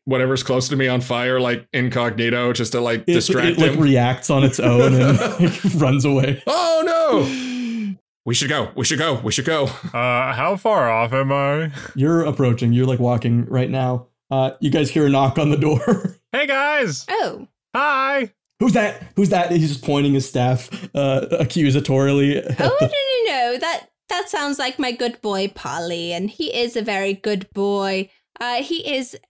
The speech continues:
Speaker 4: an Radiant.
Speaker 2: He's one of them. He's on the inside. Y'all are in with them.
Speaker 4: Oh, I wouldn't say that.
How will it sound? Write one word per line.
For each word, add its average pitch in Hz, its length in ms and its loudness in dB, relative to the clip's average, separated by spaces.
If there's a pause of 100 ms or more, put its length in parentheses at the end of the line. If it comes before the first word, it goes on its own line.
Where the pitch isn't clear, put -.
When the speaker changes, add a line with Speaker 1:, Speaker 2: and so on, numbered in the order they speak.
(320)
Speaker 4:
an 208 360 -2
Radiant. 202 760 -2
Speaker 2:
He's 127 160 0
one 156 140 2
of 143 60 0
them. 151 180 2
He's 139 120 4
on 151 100 2
the 143 140 2
inside. 120 520 0
Y'all 139 220 0
are 127 100 0
in 151 220 2
with 143 160 0
them. 165 400 2 (440)
Speaker 4:
Oh, 466 360 -2 (360)
I 269 160 -4
wouldn't 208 340 -4
say 175 240 -4
that. 87 360 -10